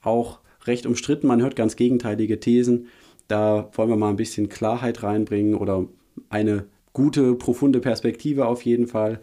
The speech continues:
Und ich habe ja schon mal angekündigt, um die Schilddrüse wird's auch gehen.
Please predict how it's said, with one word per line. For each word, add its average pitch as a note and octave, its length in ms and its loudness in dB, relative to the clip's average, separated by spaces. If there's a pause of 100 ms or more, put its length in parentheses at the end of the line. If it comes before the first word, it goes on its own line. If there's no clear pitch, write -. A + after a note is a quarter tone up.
(220)
Und B2+ 300 2
ich A2+ 140 -2
habe A#2+ 140 0
ja A#2 40 -2
schon A2+ 140 0
mal G#2+ 80 2
angekündigt, A2 560 0
um G#2+ 80 0
die G#2 80 0
Schilddrüse G#2 500 -2
wird's G2+ 160 -4
auch A2 240 -2
gehen. G#2 300 -2